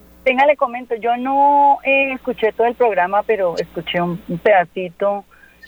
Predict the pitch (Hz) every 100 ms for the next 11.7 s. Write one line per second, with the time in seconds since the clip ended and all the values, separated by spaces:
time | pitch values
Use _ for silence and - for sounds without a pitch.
0 | _ 202 196 175 190 175 180 208 202 202
1 | 214 190 170 156 165 175 190 - 196 185
2 | 160 151 160 160 - 190 180 190 180 185
3 | 170 - 185 196 185 180 - 175 175 170
4 | 156 156 170 170 180 - 185 185 175 156
5 | 151 143 170 165 156 151 147 143 _ _
6 | _ _ _ _ - - 175 175 160 156
7 | 185 151 143 _ _ _ _ _ _ -
8 | 196 196 247 254 269 262 269 254 247 202
9 | 240 247 - - - - - - 254 233
10 | 247 262 277 277 277 277 269 269 240 185
11 | 185 196 208 220 214 220 170